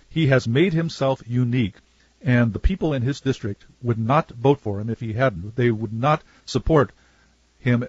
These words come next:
as overwhelmingly as they do if he weren't so predictable and so consistent in his voting. And the Republican Party has just had to put up with him as a result of that because they know they can't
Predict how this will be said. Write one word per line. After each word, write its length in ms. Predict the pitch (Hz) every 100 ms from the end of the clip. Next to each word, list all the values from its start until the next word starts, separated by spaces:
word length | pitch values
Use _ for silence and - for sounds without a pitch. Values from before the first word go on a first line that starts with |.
| -
as 220 | 117 -
overwhelmingly 680 | 135 131 120 139 120 110
as 100 | 110
they 140 | 110 104
do 320 | 135 127 101 _ _ -
if 160 | 120 -
he 160 | 117
weren't 400 | 107 117 160 123 - _
so 280 | - 135 156
predictable 520 | 160 151 - 90 - -
and 160 | 117
so 160 | - 123
consistent 540 | 120 113 151 - 107
in 100 | 120
his 100 | 107
voting. 360 | 95 113 101 - _ - - - -
And 100 | 120
the 60 |
Republican 500 | 113 113 160 190 180
Party 300 | 151 139 135
has 200 | 107 101
just 300 | - 151 156
had 300 | - 139 127
to 80 | 117
put 240 | - 131 -
up 180 | 123
with 140 | 104 104
him 180 | 98 107 _ _
as 180 | 120 117
a 40 |
result 320 | 110 107 131 127
of 60 |
that 200 | 101 110
because 220 | 107 123
they 100 | 113
know 160 | 110 131
they 120 | 127
can't 260 | 120 117